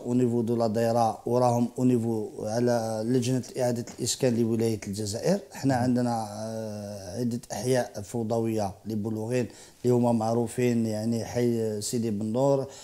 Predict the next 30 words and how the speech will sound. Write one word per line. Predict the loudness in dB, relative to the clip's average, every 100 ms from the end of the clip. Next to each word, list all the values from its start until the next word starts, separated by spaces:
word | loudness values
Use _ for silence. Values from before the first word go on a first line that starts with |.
| -20 -10 0
آه، | 2 4
الينابيع، | 6 6 6 4 4 8 8 6 2
سيمانفور، | 0 0 2 0 -2 0 4 6 4 4 2
آه، | 2
ياسف | 2 2 2 -2 -4 -4
أرزقي، | -2 -2 -4 0 4 4 4 0 -14 -16 -6
آه، | 0 2 4
جايس | 6 8 8 6 2
دو | 2 2
مولان. | 2 4 2 2 -2 -18 -10
يعني | -2 4 6
هادو | 6 4 6 6
راهم | 6 4 4
محصيين، | 2 0 0 4 4 4 4 2 2
لي | 2
دوسي | 2 2 0 -2
تاعهم | -4 -8 -6 -2
فاليدي، | 2 4 2 2 0 -2 -6 -20 -8
يعني | -4 2 4
مع | 6 6 6
هاد | 6
الظرف | 6 2 2
الحالي | -4 0 4 4 2
اللي | 2 2
حبست، | 2 -2 -2 -4 -2 2
آه، | 2 4 4
عملية، | 4 4 2 0 -4 -4
آه، | -2 0 0
إعادة | 0 -2 -6
الإسكان. | -10 -8 -6 0 0